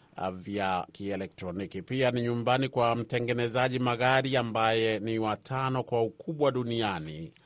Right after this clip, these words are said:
Hyundai Motor, uh, Group, eh, wengine wanaita Hyundai,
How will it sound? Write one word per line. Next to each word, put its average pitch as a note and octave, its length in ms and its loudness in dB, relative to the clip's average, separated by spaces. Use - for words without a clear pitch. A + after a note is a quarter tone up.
Hyundai A#2+ 440 0
Motor, G#2+ 580 -4
uh, F#2+ 300 0
Group, B2 380 -4
eh, G#2+ 160 0
wengine F#2 320 -6
wanaita F#2+ 440 -4
Hyundai, F2+ 760 -4